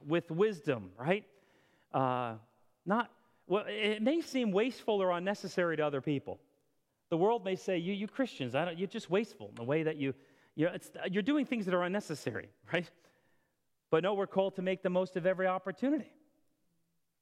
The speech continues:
We're, we're called to conduct ourselves in such a way. Do you remember back histor-, I'm gonna take you a little history lesson here. I used to hate history, and then I fell in love with history.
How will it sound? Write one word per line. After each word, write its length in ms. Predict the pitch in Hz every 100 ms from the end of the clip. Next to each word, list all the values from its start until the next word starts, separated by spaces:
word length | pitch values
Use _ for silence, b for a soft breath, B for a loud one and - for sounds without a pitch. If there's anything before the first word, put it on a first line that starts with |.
| -
We're, 140 | 160 226
we're 140 | 170
called 260 | - 208 202
to 60 |
conduct 380 | 190 185 214 214
ourselves 420 | 214 - 196 -
in 60 | 190
such 280 | - 185 185
a 60 |
way. 260 | 185 240 175 B B
Do 60 | 226
you 40 |
remember 280 | 254 339 370
back 300 | 226 220 226
histor-, 360 | 214 - 190 208
I'm 60 |
gonna 120 | 202 175
take 160 | 196
you 80 | 165
a 20 |
little 140 | 165 165
history 360 | 190 - 156
lesson 280 | 139 131 131
here. 220 | 131 143 B B B
I 60 |
used 120 | 240 220
to 80 |
hate 200 | 196 208
history, 420 | 180 156 - 104 85 b b b b
and 120 | 143
then 80 | 156
I 60 | 160
fell 240 | 165 165
in 80 | 160
love 140 | 170
with 100 | 175
history. 360 | 180 226 -